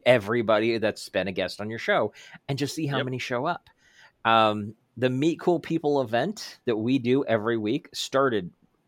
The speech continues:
Speaker 1: as something very similar. It had nothing to do with a
Speaker 2: Oh, wow.
Speaker 1: podcast, um, because I had a podcast at one point, put it on the back burner. I will be having another one soon when I actually catch up with all the other crazy stuff I'm working on. <laughs> But the,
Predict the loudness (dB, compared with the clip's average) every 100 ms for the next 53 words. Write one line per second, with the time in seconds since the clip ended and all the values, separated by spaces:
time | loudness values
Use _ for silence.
0 | -2 0 0 -4 -8 -6 -8 -6 -6 -6
1 | -6 -8 -8 -12 -16 _ -20 -6 0 2
2 | 2 -2 -2 -4 -4 -4 0 2 4 2
3 | 0 -4 -10 -18 _ _ 0 2 2 0
4 | -4 -10 -6 -4 -2 2 2 2 2 0
5 | 2 -2 -4 -8 -6 -6 -6 -6 -8 -6
6 | -6 -6 -4 -2 -2 -4 -14 -18 -6 -2
7 | 0 2 2 2 0 0 -2 -8 -6 -2
8 | -2 -2 -2 -2 -2 -4 -10 -12 -6 -6
9 | -4 -2 0 0 0 -2 -2 -4 -4 -4
10 | -4 -4 -8 -10 -12 -12 -20 -20 -10 -4
11 | -4 -4 2 2 8 8 8 4 -16 -20
12 | -20 -4 0 4 4 2